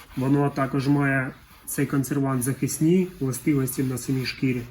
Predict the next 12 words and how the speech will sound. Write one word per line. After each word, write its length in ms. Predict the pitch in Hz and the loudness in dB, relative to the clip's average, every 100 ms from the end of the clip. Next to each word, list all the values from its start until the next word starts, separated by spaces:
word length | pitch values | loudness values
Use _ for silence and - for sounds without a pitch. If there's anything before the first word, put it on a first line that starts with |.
| - - - - - - - - - - - - - - - - - - - - - | -14 -18 -18 -20 -20 -20 -20 -20 -20 -20 -20 -20 -20 -16 -16 -18 -20 -20 -18 -20 -6
Тому, 540 | 139 135 151 151 151 156 - - | 2 4 4 4 2 0 -8 -8
по-перше, 520 | 160 135 147 139 - 131 | -4 -2 -2 -2 -4 -6
що 160 | 143 | -4
вона 240 | 143 147 143 | 0 0 0
у 40 | |
вас 120 | 139 | -2
буде 240 | 135 139 135 | -2 -2 0
довше 520 | 143 143 - 139 135 - - - - - - _ - _ _ | 2 2 0 -6 -8 -10 -20 -20 -20 -20 -20 _ -20 _ _
бути 220 | 139 135 | 0 0
чистою, 500 | 127 170 180 143 120 120 - - - - - - | 2 0 0 -2 -4 -6 -14 -20 -20 -20 -10 -6
і, 100 | 123 | -4
по-друге, 800 | 127 131 151 143 135 131 131 | -4 0 2 2 2 0 -4